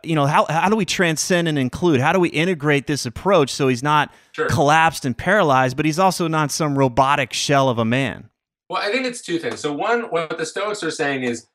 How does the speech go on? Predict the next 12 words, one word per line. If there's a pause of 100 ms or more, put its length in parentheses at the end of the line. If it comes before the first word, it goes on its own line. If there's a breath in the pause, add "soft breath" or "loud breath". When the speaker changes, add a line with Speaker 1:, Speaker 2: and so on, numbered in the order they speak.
Speaker 2:
understand
the
difference
between
an
emotional
reaction
and
a
rational
reaction. (180)
So